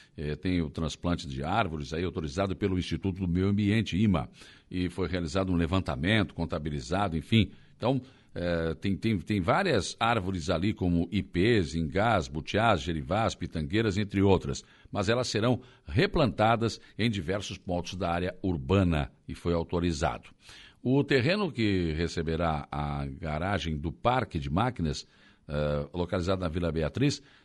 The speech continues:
também foi contemplado com um plantio de mudas. Ontem o prefeito Aníbal Brambila, o vice-prefeito Valnei Rocha e o presidente do Legislativo Rodrigo Xavier da Silva, o Rodriguinho da Garajuva, estiveram acompanhando a retirada desse material da avenida.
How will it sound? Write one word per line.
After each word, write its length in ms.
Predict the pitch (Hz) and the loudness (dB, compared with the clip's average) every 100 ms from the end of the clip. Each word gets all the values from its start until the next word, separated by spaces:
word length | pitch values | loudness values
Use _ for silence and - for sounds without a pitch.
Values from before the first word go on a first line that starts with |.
| - | -6
também 240 | 78 117 | -2 -2
foi 240 | - 143 | 2 2
contemplado 800 | 143 156 156 143 117 120 120 123 | 4 0 2 0 0 2 2 2
com 360 | 120 120 120 127 | 0 2 4 2
um 240 | 120 107 107 | 0 2 2
plantio 500 | 117 110 - 98 107 | 2 2 2 2 2
de 140 | 95 | 2
mudas. 480 | 76 73 55 53 - - - - | 0 -2 -4 -12 -14 -18 -20 -2
Ontem 260 | 143 175 208 | 0 2 0
o 40 | |
prefeito 440 | 196 175 180 180 | 0 -2 -2 0
Aníbal 280 | 147 165 165 | 0 0 2
Brambila, 580 | 147 139 92 156 185 90 | 2 2 2 2 4 2
o 120 | 73 | 0
vice-prefeito 720 | 71 98 117 - 82 107 107 | -2 -2 -2 -4 -6 -4 -4
Valnei 280 | 85 80 98 | -2 -2 -2
Rocha 380 | 76 87 120 - | 0 0 0 -2
e 20 | |
o 40 | 80 | -2
presidente 400 | 82 67 90 85 | -2 0 -2 0
do 60 | |
Legislativo 520 | 80 73 73 71 87 | -2 -2 -2 -2 -4
Rodrigo 400 | 73 73 80 82 | -4 -4 -2 -2
Xavier 380 | 71 73 67 76 | -4 -6 -6 -6
da 120 | 65 | -6
Silva, 240 | 67 98 87 | -8 -6 -6
o 40 | |
Rodriguinho 440 | 71 71 73 76 76 | -4 -4 -4 -2 -2
da 100 | 71 | -4
Garajuva, 500 | 80 104 87 147 - - _ _ | -4 -4 -2 -4 -6 -12 _ _
estiveram 260 | - 156 | -6 -4
acompanhando 640 | 185 220 220 214 156 123 - - - | -2 -2 0 0 0 -2 -4 -14 -10
a 80 | 92 | -2
retirada 640 | 110 135 113 104 120 117 | -2 0 2 2 2 2
desse 360 | 90 104 113 107 | 0 0 0 0
material 640 | 101 101 92 90 104 101 - - - | 0 0 2 4 6 4 0 -20 -14
da 220 | 69 98 | 0 2
avenida. 560 | 95 80 73 76 60 58 | 4 2 0 0 -2 -8